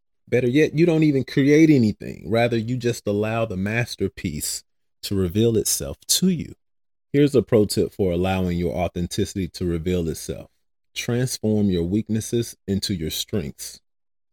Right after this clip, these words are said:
Transform the ugly into the awe-inspiring. Say you're like me and you struggle with road rage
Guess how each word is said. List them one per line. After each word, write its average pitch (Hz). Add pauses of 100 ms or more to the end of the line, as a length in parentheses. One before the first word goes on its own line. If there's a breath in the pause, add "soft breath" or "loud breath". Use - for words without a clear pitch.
(120)
Transform 110
the 78
ugly 98 (220)
into 95
the 85
awe-inspiring. 85 (540)
Say 113
you're 120
like 92
me 92
and 92
you 90
struggle 87
with 78
road 69
rage 50